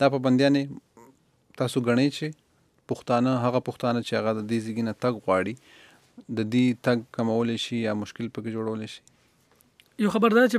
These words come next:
Speaker 2: په کم تیر اپریشن شوی د سوات، باجوړ او د جنوبي وزیرستان، په کراچۍ کې already ډېر غټ تعداد کې د سوات، مسعود، باجوړ، مومند خلک وو.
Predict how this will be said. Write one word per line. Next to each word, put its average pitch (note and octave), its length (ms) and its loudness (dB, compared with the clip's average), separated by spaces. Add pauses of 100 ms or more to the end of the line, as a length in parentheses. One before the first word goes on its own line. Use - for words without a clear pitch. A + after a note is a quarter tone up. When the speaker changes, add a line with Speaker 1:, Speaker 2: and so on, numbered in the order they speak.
Speaker 2:
په F#3 220 4 (720)
کم F3+ 60 2 (120)
تیر A#3+ 240 12
اپریشن G#3+ 380 8
شوی F#3+ 240 6 (160)
د D3 100 -2
سوات، F#3 340 4 (460)
باجوړ D#3+ 480 6
او E3 60 4 (100)
د D3+ 100 0 (380)
جنوبي E3+ 240 4
وزیرستان، D3 500 0 (800)
په - 100 -10
کراچۍ F#3 300 6
کې A3 120 8
already G#3+ 360 6
ډېر G3+ 120 6
غټ G#3 80 2 (100)
تعداد F3+ 260 6
کې G3 80 -2
د D#3 160 -2
سوات، F3+ 260 4 (420)
مسعود، E3 280 -2 (340)
باجوړ، D#3+ 320 6
مومند E3+ 220 6
خلک F3 120 4
وو. D#3+ 140 2